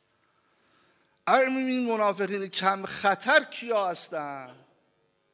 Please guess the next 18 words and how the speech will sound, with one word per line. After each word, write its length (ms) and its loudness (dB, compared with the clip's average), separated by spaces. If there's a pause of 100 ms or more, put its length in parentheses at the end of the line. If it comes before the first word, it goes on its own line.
(3000)
در 180 8
سوره 300 2
مبارکه 720 2
نساء 640 2
آیات 720 -4 (600)
شصت 580 2
به 80 -8
بعد 320 -16
داره 160 -2
اینا 160 -4
رو 60 -8
معرفی 380 -20
می‌کنه. 300 -20 (920)
بیا 120 4
آقا 140 8
یه 80 4
طایفه‌ای 520 0
هستن. 680 -4